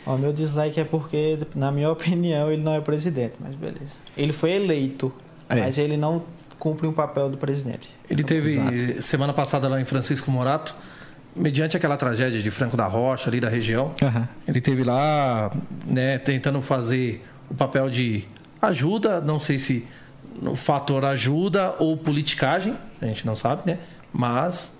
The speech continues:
Speaker 3: foi o único que, pelo menos, ainda teve lá. Então,
Speaker 2: <laughs>
Speaker 3: fica aqui. Ah, inclusive, mandar um abraço pra toda Francisco Morato,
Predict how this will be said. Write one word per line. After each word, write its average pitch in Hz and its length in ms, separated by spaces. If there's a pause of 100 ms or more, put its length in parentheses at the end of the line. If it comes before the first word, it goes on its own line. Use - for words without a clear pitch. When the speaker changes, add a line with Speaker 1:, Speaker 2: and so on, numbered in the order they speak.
(320)
Speaker 3:
foi 160 160
o 165 80
único 180 420
que, 165 320 (220)
pelo 160 180
menos, 165 280
ainda 160 220
teve 156 240
lá. 110 320 (540)
Então, 131 400 (840)
Speaker 2:
<laughs> 139 760
Speaker 3:
fica 165 260
aqui. 165 200
Ah, - 80
inclusive, 160 400
mandar 151 220
um 151 60
abraço 143 260
pra 139 100
toda 151 180
Francisco 147 400
Morato, 147 460